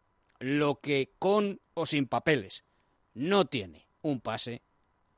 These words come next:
no lo tiene, es salvar al soldado Busquets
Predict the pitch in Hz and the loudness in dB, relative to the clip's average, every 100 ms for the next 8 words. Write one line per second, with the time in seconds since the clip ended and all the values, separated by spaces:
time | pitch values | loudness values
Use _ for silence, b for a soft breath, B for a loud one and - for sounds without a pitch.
0 | - 104 151 113 - 120 127 131 - _ | -14 -2 0 0 -2 0 2 0 -4 _
1 | _ _ _ 175 175 - - - 160 147 | _ _ _ 0 0 0 -8 0 4 4
2 | 165 160 95 _ _ _ _ _ _ _ | 6 4 2 _ _ _ _ _ _ _
3 | _ _ - 151 147 151 190 214 202 180 | _ _ 0 0 2 2 4 6 6 4
4 | - 104 - - | 2 -4 -4 -16